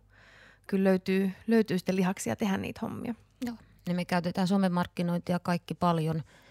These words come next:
Speaker 2: että se yhteenlaskettu seuraajien määrä siellä on varmaan ihan hyvä
Speaker 1: Joo.
Speaker 2: niinku tässä, tällä kaupunkitasolla.
Speaker 1: Varmasti,
Speaker 2: Mm.
Speaker 1: joo. No tota,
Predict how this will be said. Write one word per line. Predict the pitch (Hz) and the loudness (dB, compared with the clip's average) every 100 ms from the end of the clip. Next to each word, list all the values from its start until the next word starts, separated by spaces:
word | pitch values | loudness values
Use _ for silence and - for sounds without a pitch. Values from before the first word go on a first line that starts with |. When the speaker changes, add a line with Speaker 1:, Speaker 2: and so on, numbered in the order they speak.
| - _ - | -20 _ -8
Speaker 2:
että | - | -4
se | 170 | -2
yhteenlaskettu | 156 165 - 156 147 143 - - - | 0 -2 0 0 0 -4 -6 -10 -8
seuraajien | 139 151 147 151 151 151 | -6 -4 -2 -2 -2 -2
määrä | 156 156 151 151 | -2 -4 -4 -6
siellä | 156 147 147 | -6 -4 -4
on | 147 | -4
varmaan | 151 151 156 - | -6 -4 -6 -6
ihan | 139 147 | -4 -2
hyvä | 143 139 143 - _ | 0 0 -4 -8 _
Speaker 1:
Joo. | 208 175 | 4 4
Speaker 2:
niinku | 170 165 160 - - _ | 2 -6 -10 -12 -20 _
tässä, | 160 - - 139 - - | -10 -10 -10 -12 -12 -12
tällä | 160 156 151 _ _ - | -8 -8 -10 _ _ -12
kaupunkitasolla. | 147 - - - - - - - - - _ _ _ _ 254 | -10 -10 -12 -14 -12 -10 -10 -16 -20 -20 _ _ _ _ -8
Speaker 1:
Varmasti, | 254 220 214 - 196 | -6 -4 -8 -8 -4
Speaker 2:
Mm. | 190 | -4
Speaker 1:
joo. | 190 196 _ _ _ _ - - - 226 | -4 -8 _ _ _ _ -20 -20 -6 -2
No | |
tota, | 220 226 | 0 0